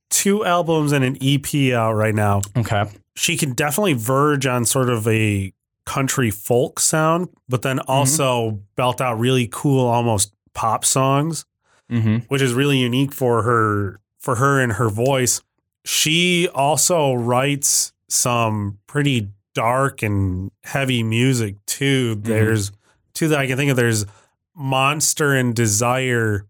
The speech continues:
Speaker 1: which Monster is just a sort of slow acoustic song.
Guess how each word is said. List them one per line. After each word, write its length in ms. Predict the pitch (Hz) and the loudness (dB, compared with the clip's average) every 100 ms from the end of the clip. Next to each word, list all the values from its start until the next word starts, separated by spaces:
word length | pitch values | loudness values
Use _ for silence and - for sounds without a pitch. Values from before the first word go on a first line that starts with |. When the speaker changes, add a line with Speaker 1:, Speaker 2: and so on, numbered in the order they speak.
| _ | _
Speaker 1:
which 600 | 127 120 123 113 110 - - _ _ _ _ - | -8 -2 0 0 -2 -4 -6 _ _ _ _ -4
Monster 600 | 120 131 151 - 139 127 | -2 0 0 0 2 2
is 180 | 113 | 0
just 260 | 101 120 - | 0 -2 0
a 360 | 120 110 101 95 - | 0 0 -2 -6 -4
sort 420 | - - 156 135 | -2 0 0 0
of 80 | 107 | 0
slow 580 | - - 131 143 139 120 | 0 -2 -2 0 2 0
acoustic 600 | - - 135 - 104 - | -4 -2 0 0 -2 -2
song. 520 | - 95 90 92 | -2 -2 -4 -6